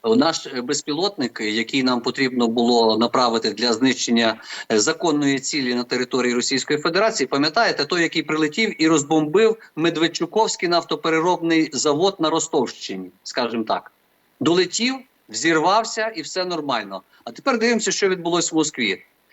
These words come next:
Навіть ті безпілотники, які, е, втаранилися в жи-, в будинки, е, ніяким боком не взірвалися. Тобто це перше. Друге.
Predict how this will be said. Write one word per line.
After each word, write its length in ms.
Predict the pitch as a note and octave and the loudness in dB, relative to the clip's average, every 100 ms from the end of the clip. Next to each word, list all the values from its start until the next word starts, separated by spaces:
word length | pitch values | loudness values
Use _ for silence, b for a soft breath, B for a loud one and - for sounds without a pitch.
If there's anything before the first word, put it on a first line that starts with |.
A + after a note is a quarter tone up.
| b - | b 0
Навіть 380 | C#3+ A3+ A#3 A3 | 2 2 0 -4
ті 140 | B3 | -4
безпілотники, 800 | G#3 G#3 - G#3+ A3+ A3 D#3+ D#3+ | -2 -2 -2 -2 0 -2 -4 -2
які, 520 | D3+ D3+ F#3+ G3+ F3+ B2+ | -2 -2 0 0 0 -2
е, 240 | C3 B2 | -2 -2
втаранилися 1000 | A#2 F#3+ G#3+ G3+ D#3+ B2 A2+ - A#2 A2 | -2 0 2 2 0 -2 -6 -6 -4 -4
в 340 | A2 C3+ B2+ | -2 -2 -2
жи-, 380 | A#2+ D3 D3 C#3 | -2 -4 -2 -4
в 40 | B2 | 0
будинки, 680 | D3+ D3+ D4 - D3 A2+ _ _ _ _ _ _ | 0 4 4 2 -2 -4 _ _ _ _ _ _
е, 200 | B2+ B2+ | 0 4
ніяким 420 | C3 E3 G#3 G#3+ F#3 | 6 6 4 0 2
боком 340 | A3+ A#3 F#3 | 2 2 2
не 120 | G3 | 0
взірвалися. 760 | F#3 F#3+ G3+ F3+ B2+ G2 - F#2 _ | 0 2 4 2 2 -4 -14 -16 _
Тобто 260 | C3 - A#2+ | -14 -10 -4
це 180 | G#3 | -2
перше. 440 | G#3 D#3+ B2+ - C3+ | 0 0 -2 -4 -6
Друге. 500 | F3 G#3+ D#3 A2 | 0 2 4 2